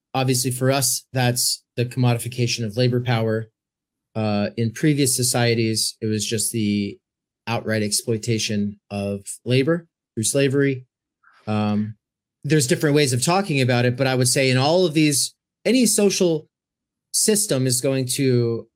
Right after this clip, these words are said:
have some kind of an idea of how to work with time energy because,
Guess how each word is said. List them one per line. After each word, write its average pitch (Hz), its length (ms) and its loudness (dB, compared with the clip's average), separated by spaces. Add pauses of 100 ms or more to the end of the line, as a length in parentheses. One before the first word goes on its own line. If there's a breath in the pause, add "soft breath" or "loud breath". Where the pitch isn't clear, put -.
(140)
have 156 340 -4
some 165 280 0
kind 175 420 0
of 147 100 0
an 143 100 0
idea 123 640 0 (320)
of 123 120 -2
how 143 200 0
to 131 80 2
work 123 300 0
with 123 160 -2
time 113 220 -2
energy 117 340 -2
because, 113 520 -4